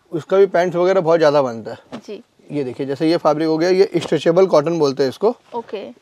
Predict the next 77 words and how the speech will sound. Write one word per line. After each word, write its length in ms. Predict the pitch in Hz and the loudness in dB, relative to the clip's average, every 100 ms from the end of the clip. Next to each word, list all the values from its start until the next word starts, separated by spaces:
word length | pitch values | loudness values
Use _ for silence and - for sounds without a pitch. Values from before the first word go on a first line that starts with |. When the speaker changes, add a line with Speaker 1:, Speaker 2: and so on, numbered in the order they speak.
| _ | _
Speaker 1:
ये 60 | - | -2
आपका 240 | 160 185 170 | 0 0 0
स्ट्रेचेबल 400 | 170 147 147 139 | -2 -2 -2 -2
आता 140 | 135 | 0
है, 60 | 151 | -2
ये 40 | |
पैंट्स 340 | 143 151 165 175 | 0 0 0 -2
वगैरह 220 | 156 156 | 0 0
के 100 | 160 | -2
अंदर 200 | 147 156 | -4 -4
में 120 | 160 | -4
बहुत 180 | 139 135 | -2 0
ज्यादा 180 | - 269 | 2 2
Speaker 2:
ओह, 140 | 254 | 0
Speaker 1:
चल 60 | 254 | -2
Speaker 2:
अच्छा, 120 | 240 | -4
Speaker 1:
रहा 140 | 240 | -2
है। 80 | 247 | 0
Speaker 2:
फैब्रिक 320 | 233 285 311 | -2 -6 -2
रॉ 200 | 269 269 | 2 2
में 140 | 285 339 | 2 -4
ही 160 | 359 | -8
स्ट्रेचेबल 520 | 339 - 302 - 151 | -10 -8 -6 -2 -2
Speaker 1:
जी, 60 | 131 | -2
Speaker 2:
है 100 | 127 | -4
Speaker 1:
जी, 60 | 120 | -4
जी, 0 | |
Speaker 2:
पूरा। 280 | 127 95 | -6 -6
Speaker 1:
जी, 80 | 117 | -8
जी, 220 | 110 120 123 | -10 -12 -4
ये 220 | 147 156 | -2 0
स्ट्रेचेबल 480 | - 143 139 139 143 | -2 -4 -2 0 0
है। 80 | 175 | -2
इसके 340 | - 143 185 | -4 -4 2
Speaker 2:
अच्छा। 40 | |
Speaker 1:
अंदर 220 | 170 175 180 | 4 4 4
में 120 | 185 | 2
भी 100 | 185 | 2
क्या 160 | 185 | 2
कलर, 260 | 180 170 180 | 2 0 0
बहुत 220 | 160 165 | 0 -2
सारे 220 | - 175 | -2 -4
डिफरेंट 360 | 175 156 165 165 | -2 -4 -4 -4
डिफरेंट 300 | 165 170 170 | -4 -4 -2
कलर 220 | 156 151 | 0 0
इसमें 300 | 160 - 190 254 - - - | -2 -4 -6 -8 -12 -14 -12
Speaker 2:
हाँ। 180 | 202 - | -12 -4
Speaker 1:
मिल 220 | 175 147 | -2 0
जाते 240 | 117 110 | -4 -8
हैं। 100 | 117 _ _ 233 | -14 _ _ -10
Speaker 2:
मतलब 220 | 240 233 | -8 -8
ये 180 | 247 247 | -4 -4
देखिए, 240 | 247 269 262 | -4 -6 -6
कलर 260 | 254 254 262 | -4 -2 -2
ऑप्शन 360 | 247 - 277 | -2 -4 -10
भी 60 | 262 | -6
Speaker 1:
हाँ। 80 | 269 | -4
Speaker 2:
आपको 300 | 233 - 262 | -4 -8 -8
मिलेगा, 300 | 240 254 320 | -6 -6 -6
कुछ 180 | 339 262 - | -8 -12 -10
जो 140 | 269 277 | -6 -4
भी 120 | 330 | -4
कलर 240 | 339 320 | -4 -2
आपको 220 | 311 - 311 | -2 -4 -6
पसंद 360 | 302 302 294 | -6 -6 -2
आता 200 | 285 277 | -2 -2
है 120 | 392 554 | -4 -4
आप 140 | 302 | -4
ले 120 | 214 196 | -6 -6
सकते 140 | 170 | -4
हैं। 40 | 160 | -2
Speaker 1:
ले 100 | 143 | -2
सकते 280 | 135 - | -4 -4
हैं। 60 | 165 | -4
इसमें 240 | 156 185 185 | -2 -2 2
क्या 120 | 185 | 4
है, 140 | 202 | 4